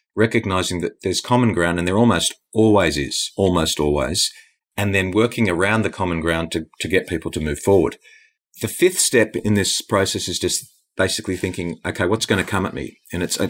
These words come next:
anticipating objections. So what are they likely to say, to challenge me about, to demean me? Um, you know,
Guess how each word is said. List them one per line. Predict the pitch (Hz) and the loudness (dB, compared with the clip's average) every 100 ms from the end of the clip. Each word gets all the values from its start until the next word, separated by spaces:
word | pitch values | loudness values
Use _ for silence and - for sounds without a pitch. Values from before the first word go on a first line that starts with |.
| - | -2
anticipating | 196 - 131 135 117 101 85 | 0 2 2 2 0 0 0
objections. | 82 87 82 - - - - - _ _ _ | -2 0 -2 -4 -6 -8 -10 -14 _ _ _
So | - 85 | -2 0
what | 87 123 131 | 2 2 2
are | |
they | 110 98 | 2 2
likely | 92 92 - 92 | 0 -2 -4 -8
to | - | -6
say, | - - 104 98 101 101 101 - - | -4 -2 0 2 4 2 0 -4 -12
to | - | -4
challenge | - 110 104 101 101 98 | 0 2 2 2 0 0
me | 104 98 | 0 0
about, | 95 95 95 90 - - _ - - | 2 2 2 0 -4 -20 _ -8 -2
to | 85 80 _ _ - | -2 -2 _ _ 0
demean | 104 95 117 117 | 0 2 2 4
me? | 120 110 - | 2 0 -4
Um, | 90 87 | -8 -6
you | |
know, | 90 | -6